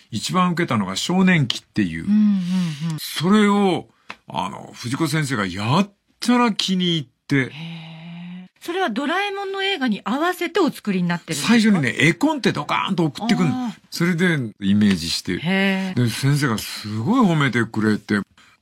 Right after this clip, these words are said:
Speaker 1: でも、かな、すごいんだよ、歳月の流れは。藤子先生を知らないスタッフが今、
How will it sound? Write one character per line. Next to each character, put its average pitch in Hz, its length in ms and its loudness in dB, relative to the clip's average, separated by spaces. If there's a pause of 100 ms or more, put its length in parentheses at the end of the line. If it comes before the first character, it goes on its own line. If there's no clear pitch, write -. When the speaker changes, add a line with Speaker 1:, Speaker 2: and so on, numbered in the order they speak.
(100)
Speaker 1:
で 110 100 2
も、 117 260 -2 (380)
か - 180 -2
な、 113 140 -6
す - 260 -8
ご 226 160 4
い 285 40 0
ん - 20 2
だ 247 80 4
よ、 180 80 4
歳 190 340 0
月 160 260 -2
の 139 140 -2
流 131 360 0
れ - 20 2
は。 113 260 0 (680)
藤 135 460 -2
子 277 240 0
先 262 280 2
生 247 220 0
を 135 140 0
知 - 260 -4
ら 220 180 2
な 269 140 0
い 277 80 -2
ス - 80 -10
タ 269 140 0
ッ 262 60 -8
フ 262 140 -10
が 247 140 2
今、 185 340 0